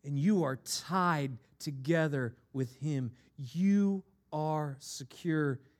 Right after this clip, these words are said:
in Him. And what can separate you? The answer is absolutely nothing. Who shall separate us from the love of Christ? Tribulation or distress or persecution or famine or nakedness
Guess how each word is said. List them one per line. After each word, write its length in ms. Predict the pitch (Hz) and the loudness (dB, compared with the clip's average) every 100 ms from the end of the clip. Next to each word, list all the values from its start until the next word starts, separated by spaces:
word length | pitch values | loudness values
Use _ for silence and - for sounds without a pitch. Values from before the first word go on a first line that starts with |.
| _ - | _ -6
in 400 | 151 147 135 120 - - | -2 0 -2 -4 -10 -4
Him. 380 | 135 135 120 104 _ _ - | -2 0 -2 -6 _ _ -6
And 260 | 143 143 | -2 -2
what 300 | 160 214 208 | 2 2 0
can 160 | - 180 | -2 -2
separate 800 | - 208 196 196 175 165 151 165 | 0 2 2 2 -2 0 0 0
you? 220 | 135 117 - _ | -2 -2 -6 _
The 220 | 165 196 | 0 0
answer 560 | 196 202 226 214 233 226 226 - | 2 2 2 2 2 2 2 -2
is 240 | 170 156 - | -2 -2 -2
absolutely 1080 | 196 196 202 185 - 220 202 165 175 170 175 | 2 4 4 0 -2 0 4 6 4 4 2
nothing. 580 | 170 190 185 185 147 117 - _ _ _ _ | 4 4 4 2 -6 -6 -10 _ _ _ _
Who 200 | - 262 | 6 6
shall 240 | 262 262 233 | 8 4 2
separate 540 | - 269 269 233 202 | 6 4 6 6 8
us 140 | 208 | 6
from 180 | 202 208 | 4 0
the 60 | 196 | 4
love 260 | 202 220 | 6 6
of 100 | 208 | 4
Christ? 400 | - 233 220 - - - | 2 4 4 2 -8 -12
Tribulation 880 | - 247 208 180 185 262 - 311 285 | 2 4 6 6 8 6 4 2 4
or 100 | 175 | 4
distress 720 | 151 - - 208 254 302 - | 2 -2 0 4 4 4 0
or 60 | 165 | -2
persecution 880 | - 202 202 202 214 277 269 330 - - - | 4 4 4 -6 -4 -4 -4 -6 -6 -14 0
or 100 | 196 | 0
famine 580 | - 214 226 285 320 233 | 2 4 6 6 4 2
or 200 | 180 180 | 2 2
nakedness 800 | 190 226 233 311 277 311 302 | 6 6 4 -2 0 0 -2